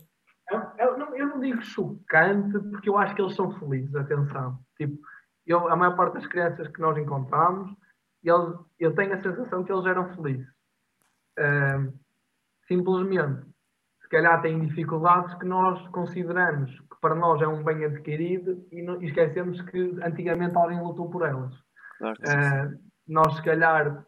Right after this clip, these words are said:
Speaker 1: abres a torneira da tua casa e tens água potável, eles lá tinham que caminhar quilómetros e quilómetros para ter água potável. E, eh, ah, nós, ali o que sentimos é que foi um bocadinho, é, é, é complicado.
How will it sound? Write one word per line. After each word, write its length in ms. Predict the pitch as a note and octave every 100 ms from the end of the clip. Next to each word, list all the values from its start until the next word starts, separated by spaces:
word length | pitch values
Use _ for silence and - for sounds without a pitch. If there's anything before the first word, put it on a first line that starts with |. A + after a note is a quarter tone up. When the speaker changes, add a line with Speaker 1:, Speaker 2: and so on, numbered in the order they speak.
| -
Speaker 1:
abres 300 | E3+ D3+ D#3
a 40 |
torneira 340 | D3+ E3 E3 D#3
da 60 |
tua 180 | E3 D3+
casa 240 | D#3 D3+ D3
e 60 |
tens 180 | D3+ D3
água 260 | D3+ D#3 D3
potável, 600 | - E3+ F3 F3+ F#3 F#3
eles 200 | F#3 E3+
lá 180 | F3 F3
tinham 240 | F3+ E3+
que 60 | E3+
caminhar 480 | F3 F3 E3+ E3+ -
quilómetros 380 | E3+ E3+ D#3+ E3
e 60 |
quilómetros 600 | D3 E3+ E3 E3+ F3+ F3+ F3+ _ _ _ _
para 220 | - D3+ D3+
ter 120 | D#3
água 320 | D#3 D3+ C#3+
potável. 480 | - C#3+ C3+ C3 B2+ - - - - _ D#3+
E, 220 | D3+ D#3
eh, 300 | D#3 D#3 - _
ah, 240 | E3 - -
nós, 240 | E3+ E3+ E3+ F3 - _
ali 220 | F#3 G#3
o 80 | G#3
que 60 | -
sentimos 560 | G3+ E3+ D3 F3+ F#3 F#3
é 80 |
que 120 | F3 -
foi 120 | F3+
um 100 | F3
bocadinho, 600 | F3 E3 E3+ E3+ E3 D3+ - _ _
é, 640 | - - - - B3 C4
é, 20 | B3
é 60 |
complicado. 680 | A#3+ A#3 A3 F3 D3+ C#3+ -